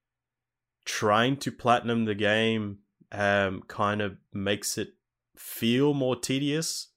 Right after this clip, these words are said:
and I get to a point where I actually stop enjoying the game as much. So I kind of thought, "I'll put it down at the point where, like, I'm still on a very high with that game. I'm, I'm done. I'm satisfied.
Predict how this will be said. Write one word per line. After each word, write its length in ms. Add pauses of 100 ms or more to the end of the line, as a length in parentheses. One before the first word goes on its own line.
and 120
I 80
get 240
to 100
a 60
point 280
where 300
I 200 (100)
actually 360
stop 380
enjoying 540
the 80
game 260
as 160
much. 240
So 120
I 40
kind 260
of 60
thought, 340
"I'll 100
put 220
it 120
down 440 (640)
at 260
the 100
point 380
where, 300
like, 280
I'm 160
still 260
on 120
a 60
very 340
high 640 (480)
with 120
that 180
game. 380 (520)
I'm, 300 (160)
I'm 100
done. 280
I'm 100
satisfied. 520